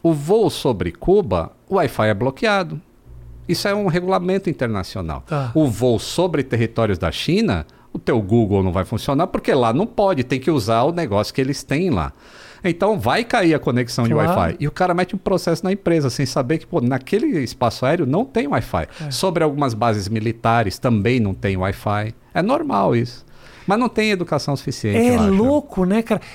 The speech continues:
Speaker 2: Eu acho que é uma eterna insatisfação do, do, do ser humano de falar, "Puta, ah, como é que foi seu voo?" "É, atrasou uma hora." Você fala,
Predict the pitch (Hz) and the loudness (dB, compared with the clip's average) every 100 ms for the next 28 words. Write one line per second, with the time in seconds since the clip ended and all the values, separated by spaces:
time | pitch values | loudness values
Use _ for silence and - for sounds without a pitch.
0 | - 196 220 - 247 247 240 240 254 247 | -2 0 0 0 2 2 2 0 2 0
1 | - 233 - 208 175 - 196 226 208 180 | 0 -4 -2 -2 -2 -2 0 0 2 2
2 | 160 143 156 147 156 - 170 156 156 175 | 0 0 -2 -2 -2 0 2 4 4 2
3 | 170 - - - - - - - 147 - | 0 -4 -20 -20 -20 -20 -18 -6 -4 0
4 | 185 175 170 170 214 190 170 202 196 214 | 2 4 2 0 -2 -2 0 0 2 2
5 | 190 151 - - 277 294 277 - 226 156 | 0 -2 -10 0 0 2 0 2 2 2
6 | 190 185 120 - - _ _ _ _ _ | 4 4 0 -8 -20 _ _ _ _ _
7 | _ _ - 226 202 208 202 160 190 220 | _ _ 0 2 2 2 0 2 2 4
8 | 214 - _ - _ _ - - 214 247 | 2 -2 _ -20 _ _ -20 -2 2 4
9 | 247 185 180 165 139 160 - 220 233 | 4 6 6 4 0 -6 -12 -6 -4